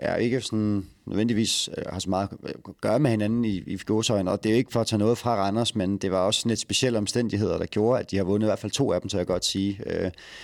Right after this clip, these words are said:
den første i Parken, hvor Jes Torup tydeligvis kunne finde sine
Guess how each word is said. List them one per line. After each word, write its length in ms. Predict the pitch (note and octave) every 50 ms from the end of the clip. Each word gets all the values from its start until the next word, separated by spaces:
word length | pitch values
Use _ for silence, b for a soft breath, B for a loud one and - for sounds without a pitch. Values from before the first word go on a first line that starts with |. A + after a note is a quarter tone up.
| B B B B B
den 120 | G2+ G2+
første 320 | - - A2+ A#2+ - - A2+
i 40 |
Parken, 440 | G#2 - G2+ G2 G2+ A2+ - B2+ A#2 G2+ - b b b b b b b
hvor 320 | - G#2 G#2 G2+ F2+ -
Jes 140 | - F#2 -
Torup 320 | - - B2 G#2+ G2+ - -
tydeligvis 380 | - C#3+ D3+ C3+ A#2 G#2+ -
kunne 120 | - G2+ -
finde 240 | G#2+ G#2+ G#2+ A2+
sine 380 | A2 - A2 G#2 F#2+ G2 G#2 G2